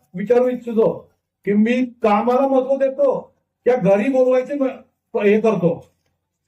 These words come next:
मी आपल्याला विचारतो, मी काम करायला महत्व देतो का काय करतो? तरी मी आपल्या विश्वासावर मी नगरपालिकेमधून माझी पत्नी भाग्यश्री योगेश चौधरी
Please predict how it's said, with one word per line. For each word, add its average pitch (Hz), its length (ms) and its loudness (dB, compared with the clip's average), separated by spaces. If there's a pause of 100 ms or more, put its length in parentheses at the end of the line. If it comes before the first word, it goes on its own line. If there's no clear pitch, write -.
(360)
मी 170 120 2
आपल्याला 233 320 0
विचारतो, 277 380 -2
मी 269 140 -4
काम 262 340 0
करायला 285 280 2
महत्व 277 220 -2
देतो 285 280 -6
का 254 40 -14
काय 277 220 0
करतो? 214 480 -2 (3000)
तरी 226 180 2
मी 269 180 0
आपल्या 277 440 0
विश्वासावर 254 680 -2 (640)
मी 254 480 0 (440)
नगरपालिकेमधून 247 1000 -2
माझी 233 340 -2
पत्नी 247 600 -2 (460)
भाग्यश्री 220 520 0
योगेश 254 260 0
चौधरी 240 440 -2